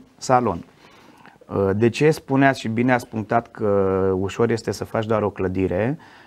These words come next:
Pentru că sistemul medical nu înseamnă numai clădiri, ci înseamnă un, uh, un sistem și de,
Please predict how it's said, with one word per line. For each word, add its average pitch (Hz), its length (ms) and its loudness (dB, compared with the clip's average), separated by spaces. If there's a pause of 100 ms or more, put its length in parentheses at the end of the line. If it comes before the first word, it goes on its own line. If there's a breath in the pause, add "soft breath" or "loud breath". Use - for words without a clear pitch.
Pentru 104 200 -4
că 110 100 0
sistemul 123 720 2
medical 107 720 0
nu 127 180 0
înseamnă 127 400 0
numai 117 280 2
clădiri, 110 420 2
ci - 100 -14
înseamnă 113 500 0
un, 110 260 2
uh, 101 420 4
un 101 220 0
sistem 113 420 -2
și 120 160 -2
de, 107 800 2